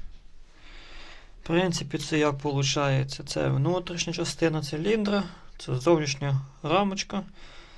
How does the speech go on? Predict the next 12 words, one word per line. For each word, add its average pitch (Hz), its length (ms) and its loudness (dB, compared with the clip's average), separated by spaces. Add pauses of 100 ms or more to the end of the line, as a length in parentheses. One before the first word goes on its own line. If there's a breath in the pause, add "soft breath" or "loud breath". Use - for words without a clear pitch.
(240 soft breath)
Там 143 180 0
воно 135 160 8
входить 135 400 4
одне 143 140 -2
в 139 100 2
одне. 175 520 2
І 170 140 2
от 151 200 0
такий 156 280 0
у - 20 -2
нас 147 260 -2 (1200 soft breath)
поршень 147 640 2